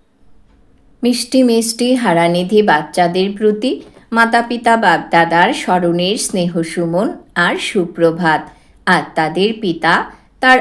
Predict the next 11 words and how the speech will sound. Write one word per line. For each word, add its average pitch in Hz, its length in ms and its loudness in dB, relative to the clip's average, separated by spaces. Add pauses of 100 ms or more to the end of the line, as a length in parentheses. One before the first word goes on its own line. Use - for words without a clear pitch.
আত্মারূপী 190 720 0
বাচ্চাদেরকে 165 920 -2
জানাচ্ছে 233 640 0
নমস্কার। 160 760 -2 (520)
আমরা 165 380 0
আত্মারূপী 247 720 -2
বাচ্চারা 226 720 -2 (340)
আমাদের 180 480 0
মাতা 175 360 -4
পিতা 208 400 0
বাপ 170 240 -2